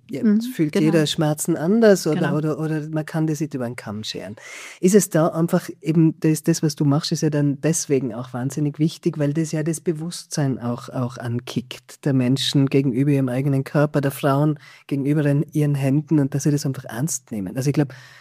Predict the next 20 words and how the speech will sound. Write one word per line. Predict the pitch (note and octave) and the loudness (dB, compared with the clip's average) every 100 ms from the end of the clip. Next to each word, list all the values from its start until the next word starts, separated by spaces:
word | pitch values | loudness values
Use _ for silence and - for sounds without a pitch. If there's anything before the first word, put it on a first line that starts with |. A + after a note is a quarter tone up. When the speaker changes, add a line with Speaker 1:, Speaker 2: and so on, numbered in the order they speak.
| - - _ - | -20 -20 _ -4
Speaker 1:
das | C3+ | -2
ist | D3+ | 0
ja | C3 | -2
oft | C3+ - D#3 | -2 -2 2
einmal | C#3 | 2
so, | C#3 D3+ | 2 0
dass | D3 D3+ | 2 0
man | C#3+ | 0
so | D#3 | 2
lang, | C3 B2 D#3 E3+ G2 | 2 2 4 4 2
äh, | A2+ C#3+ C#3+ C#3 C#3 C#3+ | -2 0 0 0 0 -2
äh, | |
die | C#3 C3+ | -2 0
Dinge | D3+ E3 C3 | 2 4 2
rauszögert. | A2+ A#2+ - - C#3+ C3 C#3+ E3+ - | 0 -4 -6 -4 0 0 2 -2 -2
Vor | C3 | -4
allem | C3+ C3+ | 0 -2
Frauen | - A#2 A#2 C3 | -2 -4 -2 0
neigen | B2+ C3 D3 D3 | 0 2 4 6
ja | D#3 | 6